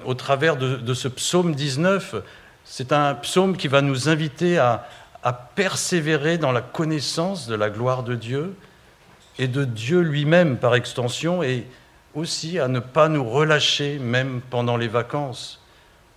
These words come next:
Alors on, on profite, euh, des vacances, on, on visite des lieux, on découvre des nouveaux horizons, on s'amuse. Mais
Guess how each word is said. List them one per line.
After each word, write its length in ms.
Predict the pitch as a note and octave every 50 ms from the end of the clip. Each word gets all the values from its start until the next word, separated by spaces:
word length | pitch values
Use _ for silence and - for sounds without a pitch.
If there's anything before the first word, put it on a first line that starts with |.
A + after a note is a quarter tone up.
| _ - -
Alors 240 | G#2+ A#2+ C3 B2+ B2+
on, 260 | B2 A#2+ A#2 A2 - -
on 80 | B2 A#2+
profite, 600 | - - C#3 C#3 B2+ - - G#3 A3+ - - A#2+
euh, 280 | G#2+ G#2 G2+ G2 G2
des 160 | F#2 F#2+ A2
vacances, 640 | F#2+ G2 A2+ A2+ - - D#3+ G3 A3+ G#3 - - -
on, 60 | A2+
on 420 | A2 G#2 G#2 G2+ G2+ A2 A2+ A#2
visite 560 | A2 F#2+ B2+ C3+ B2+ A#2+ C3 G#3 B3 C#3 - C#3
des 220 | B2+ G#2+ A#2 A#2
lieux, 420 | A2+ A#2 A#2+ D3+ G3 A3+ B3+ A#3+ F#3 - - - - - - - _ -
on 80 | A2+ A#2
découvre 600 | A2 C3+ C3 B2+ - E3+ F3 E3 D3+ B2 B2 A#2+
des 360 | A2+ A#2+ A#2+ A#2 A#2 A#2 A2+ -
nouveaux 360 | B2 C3 B2+ B2 C3+ C#3 B2 C3
horizons, 640 | C3 A#2 B2+ C3 B2 A#2 D#3+ G#3 A3 A3+ G#3 D#3+ G2+ - - - - -
on 80 | G#2+ G#2+
s'amuse. 600 | - - C#3 C3+ D3+ F#3 A3+ G#3+ C3 F#2 - - - - - - - - - - - - F#3 - - - - -
Mais 320 | A2 A#2+ C3+ C3 C3 B2